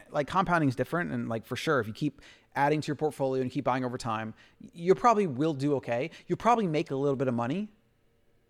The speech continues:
but a little bit of money, right? Who wants to be a millionaire in thirty years when a million dollars is the same as, like, having a hundred thousand today?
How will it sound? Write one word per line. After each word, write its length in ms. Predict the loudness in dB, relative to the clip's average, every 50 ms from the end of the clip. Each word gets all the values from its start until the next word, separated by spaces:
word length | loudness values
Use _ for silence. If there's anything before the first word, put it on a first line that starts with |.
| _ 4
but 220 | 6 8 8 6 4 -4 _ _ _ _ _ _ _ _ _ _ _ _ _
a 80 | -2 0
little 220 | 2 2 2 2
bit 80 | 2 0
of 80 | 0
money, 280 | -2 -4 -8 -10 -12 -12 _ _ _ _ _ _ _ _ _ _ _ _ _ _ _ _ _ _ _ _ _ _ _ _ -10
right? 280 | -6 -6 -6 -6 -8 _ _ _ _ _ _ _ _ _ _
Who 100 | 2 4
wants 140 | 4 4 4
to 40 | 2
be 100 | 2 2
a 40 | 4
millionaire 500 | 4 4 2 2 2 2 2 2 0 -2 -6 -14 -12 -8
in 80 | -8 -4
thirty 280 | -2 0 0 0 0
years 500 | 0 0 0 0 0 -2 -4 -6 -10 -14 -18 _ _ _ _ 0 4
when 120 | 6 6
a 40 | 8
million 220 | 8 6 6 6
dollars 540 | 6 6 6 6 6 4 2 -2 -4 -8 -10 -10
is 100 | -10 -8
the 40 | -6
same 220 | -4 -2 -2 0
as, 140 | 0 0 0
like, 100 | 0 2
having 420 | 4 2 2 2 0 -4 -6 -6 -8
a 80 | -8 -6
hundred 180 | -4 -4 -2
thousand 280 | 0 0 -2 -2 -4 -8
today? 300 | -6 -4 -6 -6 -6 -8